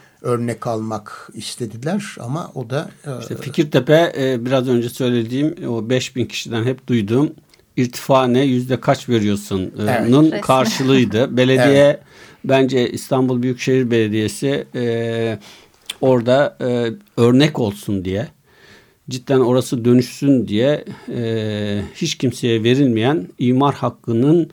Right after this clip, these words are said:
Speaker 2: maksimum verdi.
Speaker 1: Evet.
Speaker 2: Bu belediyenin kamu olarak, e, vermiş olduğu bir haktı. Ancak, e, tabii ki piyasa koşullarında pazarlıklar sürecinde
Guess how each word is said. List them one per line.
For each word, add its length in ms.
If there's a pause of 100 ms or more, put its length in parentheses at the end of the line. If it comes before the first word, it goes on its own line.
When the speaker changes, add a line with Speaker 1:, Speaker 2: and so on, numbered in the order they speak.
(600)
Speaker 2:
maksimum 640
verdi. 300 (380)
Speaker 1:
Evet. 180 (260)
Speaker 2:
Bu 220
belediyenin 500
kamu 280
olarak, 500
e, 80 (500)
vermiş 340
olduğu 300
bir 120
haktı. 580 (380)
Ancak, 600
e, 640
tabii 260
ki 240
piyasa 360
koşullarında 1080 (480)
pazarlıklar 720
sürecinde 960